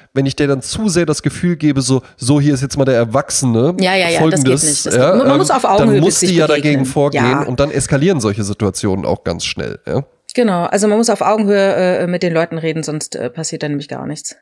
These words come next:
Speaker 2: klar.
Speaker 1: Ja.
Speaker 2: Ähm, ja. Also ich find's, ich find's eben einfach, wach durch den Alltag zu gehen, wach durch diese Gesellschaft zu gehen und Teil davon zu sein und auch quasi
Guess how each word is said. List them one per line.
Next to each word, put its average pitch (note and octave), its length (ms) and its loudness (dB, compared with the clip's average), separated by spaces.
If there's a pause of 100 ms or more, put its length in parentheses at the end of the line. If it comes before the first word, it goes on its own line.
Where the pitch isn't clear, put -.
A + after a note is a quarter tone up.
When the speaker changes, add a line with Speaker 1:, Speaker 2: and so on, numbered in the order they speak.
Speaker 2:
klar. D3 320 -8 (540)
Speaker 1:
Ja. B2 120 -2
Speaker 2:
Ähm, F#3 480 -2
ja. D3 200 -8 (280)
Also A#3+ 160 2
ich - 140 -4
find's, - 320 -2
ich A#3+ 200 0
find's D4+ 200 -2
eben C4 380 2 (140)
einfach, C#4 560 0 (640)
wach A#3+ 420 -2
durch - 500 -2
den G#3 260 0
Alltag B3+ 380 -2
zu G3 120 -2
gehen, F3+ 280 -2
wach A3 160 -2
durch A#3 180 0
diese G3+ 240 -2
Gesellschaft G3 640 -2
zu F3+ 140 -4
gehen F3+ 260 -4
und - 160 -6
Teil D4+ 240 0
davon A3+ 320 -2
zu F#3 120 -8
sein F3+ 260 -2
und A#3+ 100 0
auch - 140 -4
quasi A3 340 -2